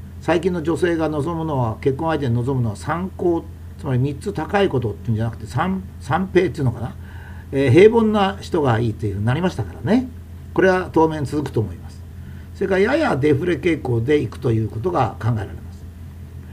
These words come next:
え、つまりやや日本経済は自利品でですね、<clears throat> いってですね、これがバブルが崩壊して間もなくの頃の二分の一ぐらいになるまで、おそらく日本人はじっと耐えていく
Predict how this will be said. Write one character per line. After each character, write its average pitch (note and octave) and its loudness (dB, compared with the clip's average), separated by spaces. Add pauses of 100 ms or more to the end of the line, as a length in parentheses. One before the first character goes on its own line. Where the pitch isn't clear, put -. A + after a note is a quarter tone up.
え、 E3 -2
つ A#3+ -4
ま A#3+ 2
り E3+ 4
や G3 2
や G#3+ 0
日 F3 0
本 F3+ -2
経 F3+ 2
済 D3 0
は B2+ 2
自 A2+ 2
利 G3 2
品 F3+ -2
で E3+ 2
で B2+ 0
す - -8
ね、 A2+ 0 (240)
<clears throat> B2 -2
い B2 0
っ G#2+ -2
て - 0
で A2+ 0
す - -10
ね、 A#2 -4 (460)
こ F3 0
れ G3+ 8
が G3 6
バ G3+ 2
ブ A3+ 0
ル G3+ 6
が E3+ 2
崩 F3 2
壊 D3+ 2
し - -4
て F#3+ -4
間 E3 0
も F3+ -2
な F#3 -2
く F3+ -8
の D3 -4
頃 C3+ 2
の C3+ 0
二 C#3 2
分 G#3 -2
の A#3 0
一 G3+ -4
ぐ B3+ -2
ら B3 0
い - 2
に D#3 -2
な C#3+ 0
る B2+ 2
ま A2+ 0
で、 A#2 0 (340)
お C3 -2
そ D#3+ 6
ら G#3 2
く C#3+ -2
日 C#3 -2
本 D3 -2
人 B2+ 0
は A#2 0
じ A#2 -4
っ A#2+ -4
と - -4
耐 D3+ 0
え - 4
て B2 -2
い G2+ 0
く F#2+ -6